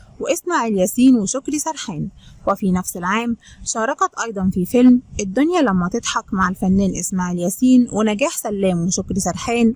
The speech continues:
وزينات سيد. أما في الدراما فكانت بداية الفنانة سهير رضا من خلال مشاركتها في مسلسل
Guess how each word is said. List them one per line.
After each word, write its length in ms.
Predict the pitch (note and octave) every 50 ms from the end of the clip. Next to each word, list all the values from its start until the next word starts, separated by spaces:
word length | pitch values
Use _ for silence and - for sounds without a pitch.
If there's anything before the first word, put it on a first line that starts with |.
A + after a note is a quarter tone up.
| - - -
وزينات 440 | G3+ F#3+ F3 G3+ F#3+ G3 G#3+ C4+ -
سيد. 200 | - - G3+ E3+ _ _ _ _ _ _ _ _ _ _ _ _ _ _ _ - B3+
أما 260 | C#4+ D#4+ F4+ F#4 -
في 140 | - - A3+
الدراما 580 | F3 E3 F#3 F#3 G#3 A3 A3 A3 G#3+ G#3+ A3+ - -
فكانت 560 | - - G3+ - - C#4+ D4 F4 E4+ A#3+ - G3
بداية 260 | F3+ G#3 G3+ F#3+ F#3 F#3+
الفنانة 540 | F#3 - - F#3 F#3 G3 G3 G3 F#3 F3+
سهير 460 | F#3 - G3+ F#3+ G#3 G3 F#3+ F3+ G3+ B3
رضا 260 | A#3 B3+ B3 C4 - _ - -
من 140 | A#3+ C#4+ F#4
خلال 360 | G4 - D4 A3+ A#3 A#3+ A#3+
مشاركتها 640 | A3 G#3 - G#3 F3+ F3+ F#3+ - A3 G#3+ - G#3+ F#3
في 160 | E3+ - F#3+
مسلسل 600 | F3+ F3 F#3 - A#3 A#3 A#3+ - B3+ A#3 A#3 A#3